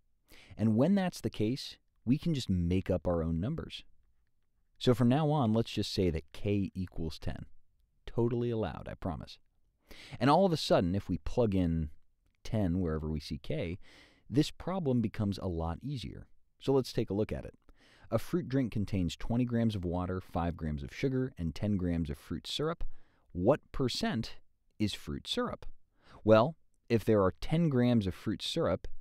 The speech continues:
out of a total of twenty plus five plus ten, thirty-five, that comes out to about, and you can use your calculator for this, about twenty-nine percent.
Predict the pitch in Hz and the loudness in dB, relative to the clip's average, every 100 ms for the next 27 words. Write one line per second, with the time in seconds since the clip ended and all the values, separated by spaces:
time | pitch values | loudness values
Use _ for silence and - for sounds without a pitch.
0 | - 107 104 92 - - 147 101 78 73 | -2 0 2 0 0 2 2 2 0 -4
1 | - - - 90 82 87 98 - - - | -8 -6 -4 -2 -2 -2 -4 -8 -12 -8
2 | 73 - 85 82 80 76 - 65 - - | -8 -8 -6 -4 -4 -6 -8 -12 -6 -2
3 | 120 117 - - 92 80 - - 98 110 | 0 0 -4 -2 0 0 -4 -4 -2 -2
4 | 143 - - _ _ _ _ _ _ - | -6 -10 -20 _ _ _ _ _ _ -2
5 | 110 180 - 170 165 131 127 127 - 107 | 0 0 0 0 2 4 2 0 -4 -2
6 | 92 135 _ 254 175 92 107 101 87 85 | -2 -4 _ -4 0 0 0 -2 0 -2
7 | 78 - 120 110 87 76 76 87 135 - | -2 -4 -6 -2 -2 -2 -4 -6 -8 -12
8 | - - _ - 117 - - 101 98 90 | -20 -20 _ -2 -2 0 0 2 4 2
9 | 85 101 - 175 | 0 -2 -2 -4